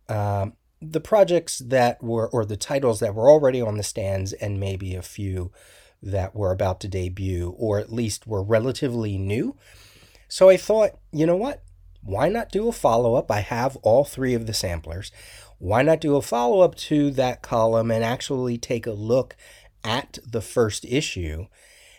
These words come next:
and, you know, give some thoughts? And that's exactly what I did. So, um, this came out in the summer of nineteen eighty-three. This is the first sampler. I already talked about the Meanwhile column. And what I'm gonna do is just talk about the first half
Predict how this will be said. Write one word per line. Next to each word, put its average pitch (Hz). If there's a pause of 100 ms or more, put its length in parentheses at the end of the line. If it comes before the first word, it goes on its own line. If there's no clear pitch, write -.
(200)
and, 98
you 113
know, 127 (400)
give 107
some 135
thoughts? -
And 101
that's 101
exactly 101
what 139
I 180
did. 139
So, 120 (580)
um, 117
this 135
came 165
out 151
in 143
the 170
summer 156
of 143
nineteen 147
eighty-three. 147
This 120
is 120
the 117
first 120
sampler. 104
I 101
already 135
talked 123
about 127
the 117
Meanwhile 101
column. 85 (400)
And 127
what 165
I'm 185
gonna 165
do 147
is 120
just 127
talk 123
about 107 (460)
the 113
first -
half 101